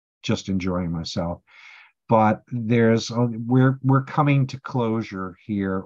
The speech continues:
with this year's process. Um, and there's been some absolutely wonderful dialogue about certain capital, uh, programs that do need to take place for the island itself.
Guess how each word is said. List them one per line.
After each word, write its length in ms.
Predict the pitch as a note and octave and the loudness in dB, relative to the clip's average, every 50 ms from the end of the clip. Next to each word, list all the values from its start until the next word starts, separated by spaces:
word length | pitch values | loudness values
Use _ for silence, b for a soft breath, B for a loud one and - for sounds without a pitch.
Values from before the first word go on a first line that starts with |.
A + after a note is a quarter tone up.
| - | -8
with 240 | G2+ G2+ G2 F2+ - | -8 -8 -8 -8 -6
this 300 | - G2 F#2 - - - | -6 -6 -6 -6 -6 -6
year's 260 | G2 F2+ F2+ F2 E2 | -4 -4 -4 -6 -8
process. 840 | - - - F#2+ F2 E2+ E2+ - - G2+ F2 E2+ D#2 - - - - b b b b b b b b b _ - | -10 -10 -8 -6 -4 -4 -6 -4 -4 -4 -4 -4 -6 -8 -10 -12 -12 b b b b b b b b b _ -12
Um, 480 | F2 F2+ F2+ F2+ F2+ F2 F2 F2 E2 - - G#2 | -8 -6 -4 -4 -4 -4 -4 -4 -6 -8 -8 -6
and 180 | G#2 G2+ G2 F#2 | -6 -4 -4 -2
there's 220 | F#2+ F#2+ F2+ - | -4 -4 -6 -6
been 320 | - G#2+ G2 F#2 F#2 F2+ | -6 -4 -4 -2 -4 -6
some 280 | - - - G#2 E2+ D#2+ - - | -8 -10 -8 -8 -8 -8 -6 -4
absolutely 440 | G#2 G2+ G2+ - - G2 F#2+ F#2 | -4 -4 -4 -6 -8 -8 -8 -8
wonderful 360 | F2+ F2 F2+ F2 F2 - - E2 | -6 -8 -8 -10 -10 -12 -12 -10
dialogue 540 | F2+ E2+ F2 F2 E2 F2 E2+ E2 E2 E2 - - | -8 -8 -6 -6 -6 -8 -8 -8 -8 -10 -10 -10
about 160 | F#2 E2+ - | -10 -10 -10
certain 540 | - - G2 D2 D2+ E2+ E2 E2 E2 E2 - _ _ _ _ _ _ | -8 -8 -8 -6 -6 -6 -6 -6 -6 -8 -10 _ _ _ _ _ _
capital, 400 | - A2+ A2+ F#2 - E2+ E2+ E2+ - _ _ _ _ _ _ - | -4 -4 -4 -4 -4 -10 -14 -14 -16 _ _ _ _ _ _ -10
uh, 220 | G2+ F2+ D#2+ D#2+ D#2+ - _ | -8 -8 -8 -8 -10 -10 _
programs 420 | - G#2 F#2+ F2 F#2 F#2 F2 E2 | -4 -2 -2 -2 -2 -4 -4 -4
that 140 | - F2+ D2+ | -6 -8 -6
do 160 | - F#2+ F#2+ | -4 -4 -2
need 180 | F2+ E2+ E2 - | -2 -4 -6 -8
to 80 | - | -10
take 240 | - - F#2 E2 - | -10 -8 -8 -8 -8
place 340 | - - F#2+ F#2 E2+ - - - _ _ _ | -6 -6 -6 -4 -4 -8 -10 -14 _ _ _
for 500 | G2 F#2 F2 E2+ E2+ E2+ D#2+ D#2+ E2 - b b b b b b b b b b b b b _ | -6 -6 -4 -4 -4 -4 -4 -4 -6 -10 b b b b b b b b b b b b b _
the 120 | - A2+ - | 2 2 4
island 440 | G2 G2+ G#2 G#2 G#2 G#2+ G#2 F2+ F2 | 4 4 4 4 4 4 2 2 0
itself. 560 | F#2 F2+ - - - B2 G#2+ F#2+ F2+ - - | -2 -4 -4 0 2 2 2 2 0 -2 -8